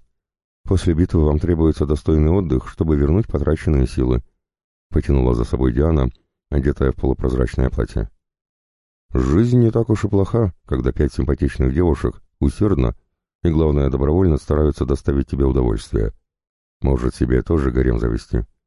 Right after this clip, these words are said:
Представил, как Анастасия постоянно воюет с Наташей и Еленой, и мне резко поплохело.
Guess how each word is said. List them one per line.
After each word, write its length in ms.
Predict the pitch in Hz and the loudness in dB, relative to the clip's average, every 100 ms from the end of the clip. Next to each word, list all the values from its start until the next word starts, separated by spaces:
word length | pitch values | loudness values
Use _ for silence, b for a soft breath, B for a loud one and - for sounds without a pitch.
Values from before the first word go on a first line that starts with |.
| _ _ _ _ _ _ | _ _ _ _ _ _
Представил, 520 | - 78 - 82 73 65 | -4 -4 -2 0 0 0
как 160 | 65 | -2
Анастасия 540 | 69 69 78 71 82 78 | -2 -2 -4 -2 0 0
постоянно 480 | - - 73 69 | -2 0 0 2
воюет 360 | 64 69 69 65 | 0 0 0 -2
с 60 | - | -4
Наташей 460 | 69 73 - 71 | -2 -4 -2 -4
и 140 | - 73 | -2 0
Еленой, 520 | 67 76 82 60 - _ _ _ _ _ | 2 2 2 0 -2 _ _ _ _ _
и 100 | - | 0
мне 160 | 110 101 | 2 4
резко 260 | 98 - 90 | 2 0 -4
поплохело. 600 | 90 80 69 58 58 | -2 -2 0 0 -2